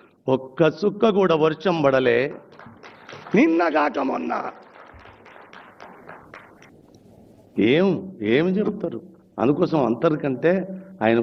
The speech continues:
కోసం శ్రీరాముకు తెలుస్తది, శ్రీ, మన శ్రీనివాసరాజుకు తెలుస్తది, అక్కడ మృత్యు కోరల్ల నుంచి బయటపడ్డ ఆ రామకృష్ణానందకు తెలుస్తది, ఇక్కడ ఆసీనులైన చాలా మందికి తెలుస్తది.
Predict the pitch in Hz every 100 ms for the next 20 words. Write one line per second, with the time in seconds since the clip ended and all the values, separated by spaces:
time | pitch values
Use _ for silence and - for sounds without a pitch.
0 | 123 143 160 135 - 127 147 143 139 127
1 | 127 117 - 123 127 131 131 123 - -
2 | - 131 131 127 151 180 175 160 156 147
3 | 143 135 131 - 143 180 180 - - 135
4 | 131 147 131 143 143 185 180 170 151 147
5 | 139 143 - 135 139 170 165 156 135 135
6 | 117 - - - _ _ 107 117 120 180
7 | 196 202 - 190 160 147 143 131 131 127
8 | - 143 123 113 - - - 156 151 170
9 | 147 196 208 196 180 156 151 143 160 160
10 | 247 277 269 226 196 196 170 170 185 127